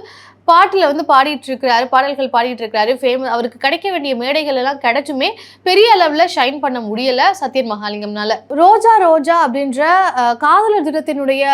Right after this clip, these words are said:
அந்த படத்துல இருந்து ரோஜா ரோஜா அப்படின்ற பாடலை ஆயிரத்தி தொள்ளாயிரத்தி தொண்ணூத்தி ஒன்பதுல ஒரு ஈவென்ட்ல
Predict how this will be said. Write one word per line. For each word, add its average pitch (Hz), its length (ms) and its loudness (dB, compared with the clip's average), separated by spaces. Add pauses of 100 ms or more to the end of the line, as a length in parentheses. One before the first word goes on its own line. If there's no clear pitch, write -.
(160)
அந்த 311 360 2
படத்துல 330 400 -2
இருந்து 285 260 -2
ரோஜா 302 340 2
ரோஜா 285 320 -2
அப்படின்ற 262 400 -2
பாடலை 247 420 2
ஆயிரத்தி 311 320 0
தொள்ளாயிரத்தி 285 280 -6
தொண்ணூத்தி 277 380 -6
ஒன்பதுல 262 640 0
ஒரு 247 160 -4
ஈவென்ட்ல 320 400 -8